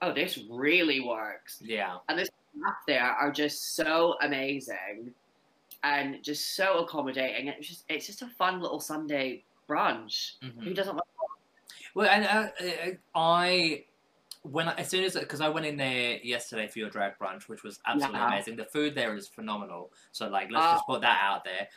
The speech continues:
Speaker 2: Argent-,
Speaker 1: Oh.
Speaker 2: Argentinian food, I can't even.
Speaker 1: Oh my God,
Speaker 2: I had,
Speaker 1: amazing.
Speaker 2: I had multiple churros. I can't. It's a whole vibe.
Speaker 1: <laughs>
Speaker 2: But, like,
Speaker 1: God, enjoy
Speaker 2: I,
Speaker 1: them
Speaker 2: I had, I
Speaker 1: churros.
Speaker 2: had, I had chorizos and churros, and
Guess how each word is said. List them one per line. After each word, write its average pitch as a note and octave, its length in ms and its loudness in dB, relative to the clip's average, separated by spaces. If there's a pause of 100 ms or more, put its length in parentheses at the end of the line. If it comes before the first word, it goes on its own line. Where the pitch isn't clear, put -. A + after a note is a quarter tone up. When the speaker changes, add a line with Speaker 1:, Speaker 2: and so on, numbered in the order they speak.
(160)
Speaker 2:
Argent-, A#3 500 8
Speaker 1:
Oh. - 100 -14
Speaker 2:
Argentinian D3 760 6
food, D3+ 400 0 (420)
I A#2 80 0
can't B2+ 300 2
even. A2+ 280 -6
Speaker 1:
Oh G2+ 40 -4
my - 120 -6
God, C3+ 200 -6
Speaker 2:
I C#3+ 120 10
had, D#3 280 8
Speaker 1:
amazing. A2 220 -6 (200)
Speaker 2:
I D3 60 2
had E3 180 2
multiple C#3 560 -2
churros. C#3 680 -2
I B2 80 -2
can't. A2+ 420 -2 (120)
It's C3+ 380 -8
a A#2+ 100 -2
whole C#3 220 4
vibe. A3 320 6 (240)
Speaker 1:
<laughs> - 220 0
Speaker 2:
But, D#3 120 6
like, C#3 420 6 (100)
Speaker 1:
God, D#3+ 480 6
enjoy E3+ 200 6
Speaker 2:
I, E3 80 6
Speaker 1:
them - 60 -2 (520)
Speaker 2:
I - 40 8
had, D#3+ 240 10
I C#3+ 60 8
Speaker 1:
churros. D3 60 10
Speaker 2:
had, D3 220 8
I D3 60 10
had D3+ 200 8
chorizos G#3 800 2 (120)
and C#3+ 240 6
churros, G#2 520 -4 (140)
and B2 260 0